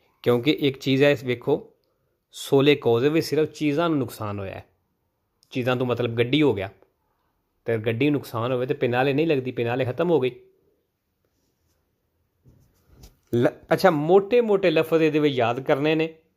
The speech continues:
ਜ਼ਿਆਦਾ ਬਰੀਕੀ ਵਿੱਚ ਨਹੀਂ ਜਾਣਾ। ਜਿਤਨਾ ਇਹਦੇ ਵਿੱਚ ਬਰੀਕੀ ਵਿੱਚ ਜਾਓ ਦੇ ਇਸ ਚੈਪਟਰ ਦੇ ਵਿੱਚ, ਉਤਨਾ ਜਿਹੜਾ ਬੰਦਾ ਕਨਫਿਊਜ਼ ਹੁੰਦਾ ਜਾਂਦਾ। ਮੋਟੇ-ਮੋਟੇ ਲਫ਼ਜ਼ ਯਾਦ ਕਰਨੇ ਨੇ ਔਰ ਬਿਲਕੁਲ ਆਸਾਨ ਹੈ।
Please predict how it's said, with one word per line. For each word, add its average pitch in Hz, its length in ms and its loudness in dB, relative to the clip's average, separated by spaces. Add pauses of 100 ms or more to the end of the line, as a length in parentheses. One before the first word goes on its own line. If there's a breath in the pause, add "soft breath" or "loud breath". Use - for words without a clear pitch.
(560)
ਜ਼ਿਆਦਾ 123 360 0
ਬਰੀਕੀ 123 440 -4
ਵਿੱਚ 135 140 0
ਨਹੀਂ 151 160 0
ਜਾਣਾ। 143 280 0
ਜਿਤਨਾ 143 480 -2
ਇਹਦੇ 156 140 2
ਵਿੱਚ 143 160 2
ਬਰੀਕੀ 123 380 -4
ਵਿੱਚ 139 160 2
ਜਾਓ 120 240 2
ਦੇ 117 260 -4 (140)
ਇਸ 120 100 -4
ਚੈਪਟਰ 107 400 -6
ਦੇ 104 80 -4
ਵਿੱਚ, 101 360 -6 (140)
ਉਤਨਾ 135 420 -4
ਜਿਹੜਾ 113 240 -4
ਬੰਦਾ 104 340 -6
ਕਨਫਿਊਜ਼ 107 520 -6
ਹੁੰਦਾ 92 180 -6
ਜਾਂਦਾ। 101 160 -6
ਮੋਟੇ-ਮੋਟੇ 127 600 -2
ਲਫ਼ਜ਼ 127 320 -2
ਯਾਦ 120 220 -2
ਕਰਨੇ 120 280 -4
ਨੇ 117 160 -8 (720)
ਔਰ 123 100 0
ਬਿਲਕੁਲ 143 460 2
ਆਸਾਨ 87 360 -6
ਹੈ। 80 60 -14